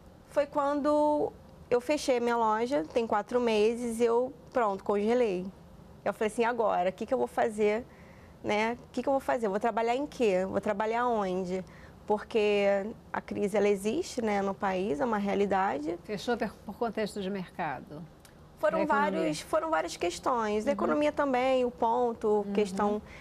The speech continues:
Speaker 1: de ponto comercial, foram
Speaker 2: Uhum, uhum.
Speaker 1: vários pontos que me fizeram realmente fazer com que eu fechasse.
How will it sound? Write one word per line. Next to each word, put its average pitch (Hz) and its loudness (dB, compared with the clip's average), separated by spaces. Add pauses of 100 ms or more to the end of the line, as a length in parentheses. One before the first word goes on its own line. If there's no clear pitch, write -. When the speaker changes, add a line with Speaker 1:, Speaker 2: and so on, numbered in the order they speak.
(160)
Speaker 1:
de 196 -2
ponto 214 -2
comercial, 214 0
foram 240 -2
Speaker 2:
Uhum, 220 0 (140)
uhum. - 0
Speaker 1:
vários 240 -2
pontos 226 -4
que - -6
me 220 0
fizeram 214 0
realmente 214 -4
fazer 214 -4
com 226 -10
que 226 -6
eu 220 -2
fechasse. 214 -4